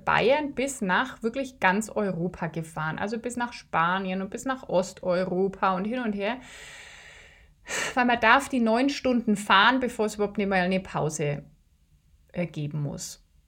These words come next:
Und ihr wisst vielleicht, wie es auf deutschen Autobahnen auch so im Sommer aussieht, grad L K Ws, ja, die stehen dann da oft, äh, schlangenweise im Stau. Der Fahrer von dem L K W kümmert sich natürlich nicht um die Kälber, also wie auch, ne?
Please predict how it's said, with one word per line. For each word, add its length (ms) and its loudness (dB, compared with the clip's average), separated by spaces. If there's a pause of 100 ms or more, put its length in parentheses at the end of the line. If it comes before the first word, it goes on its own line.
(300)
Und 160 -4
ihr 140 -4
wisst 240 -4
vielleicht, 400 -2
wie 60 -6
es 100 -6
auf 140 -6
deutschen 360 -4
Autobahnen 640 0
auch 120 -4
so 160 -8
im 80 -4
Sommer 420 -2
aussieht, 500 -2
grad 280 -2
L 180 0
K 260 0
Ws, 300 0
ja, 220 0
die 160 -6
stehen 320 -4
dann 120 0
da 140 -2
oft, 420 -6
äh, 220 2
schlangenweise 840 0
im 160 0
Stau. 640 0 (500)
Der 120 0
Fahrer 540 4
von 200 0
dem 100 0
L 180 0
K 180 0
W 100 -2
kümmert 340 0
sich 100 -6
natürlich 360 -4
nicht 160 2
um 100 0
die 100 -4
Kälber, 680 2
also 440 -4
wie 240 -4
auch, 360 0
ne? 320 0